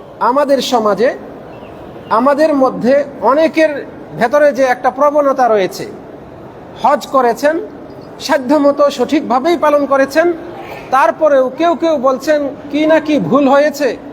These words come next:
একটা সতর্কতার স্বরূপ একটা দম দিয়ে দেন।" এই যে বিষয়টা, এটা একেবারে সুন্নতের খেলাফ, এটা একেবারে সুন্নতের খেলাফ। অযথা আপনার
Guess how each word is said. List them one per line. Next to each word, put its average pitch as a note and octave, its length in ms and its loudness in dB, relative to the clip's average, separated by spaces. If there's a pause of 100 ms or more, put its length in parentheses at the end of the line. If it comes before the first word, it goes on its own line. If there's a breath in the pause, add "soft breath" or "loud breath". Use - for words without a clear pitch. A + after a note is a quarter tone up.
(1000)
একটা C#4+ 460 2 (320)
সতর্কতার D4 640 2
স্বরূপ C4 440 0 (100)
একটা B3 260 0
দম A#3+ 260 2
দিয়ে G3 200 2
দেন।" D3 160 -2 (840)
এই C#4 140 2
যে D#4 100 4
বিষয়টা, D4 600 2 (560)
এটা C#4+ 260 2
একেবারে D4 560 2
সুন্নতের C4+ 500 0
খেলাফ, E3 280 -4 (1120)
এটা B3 340 2
একেবারে E4 680 2
সুন্নতের C4+ 460 0
খেলাফ। G3 480 -2
অযথা D#4 400 2
আপনার C#4 220 0